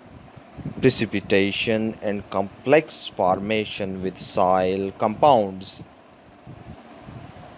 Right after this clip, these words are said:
Soil pollution with the heavy metals is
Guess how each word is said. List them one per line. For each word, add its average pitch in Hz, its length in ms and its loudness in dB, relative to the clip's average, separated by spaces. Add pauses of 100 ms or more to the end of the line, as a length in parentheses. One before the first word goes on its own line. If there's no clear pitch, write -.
(560)
Soil 185 420 6
pollution 143 880 -2
with 101 180 -4
the 92 100 -2
heavy 123 420 2
metals 92 800 -6 (140)
is 95 320 -4